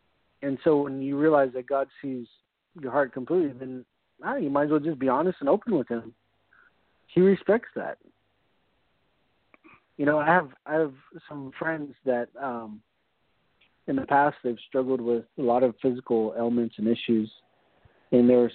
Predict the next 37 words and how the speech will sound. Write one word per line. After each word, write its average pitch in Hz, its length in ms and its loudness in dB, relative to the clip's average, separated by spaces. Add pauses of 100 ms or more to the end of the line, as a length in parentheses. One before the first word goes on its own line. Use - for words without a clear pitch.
so 185 420 4
careful 143 460 -2
to 117 140 -10
not 147 280 -6
to 165 140 -16
say 165 140 0
the 151 100 -2
wrong 160 320 0 (100)
thing 135 460 -2
and, 113 180 -10
and 123 160 -6
everything 131 300 0
else. 127 160 -6
Like, 135 100 -6
it 156 100 2
doesn't 247 240 0
matter, 233 400 0 (1300)
you 175 140 0
know, 147 300 2
if 139 120 -16
you 143 140 -6
say 180 100 4
the 151 100 2
wrong 156 220 -4
thing 139 180 -6
or 127 100 -6
not, 151 400 -6
because 139 300 -6
you're 123 280 -10
trying 135 180 -4
to 123 80 -4
do 127 160 -10
it 123 80 -4
as 113 160 -2
a 110 40 -12
method, 123 560 -2 (960)
if 143 180 2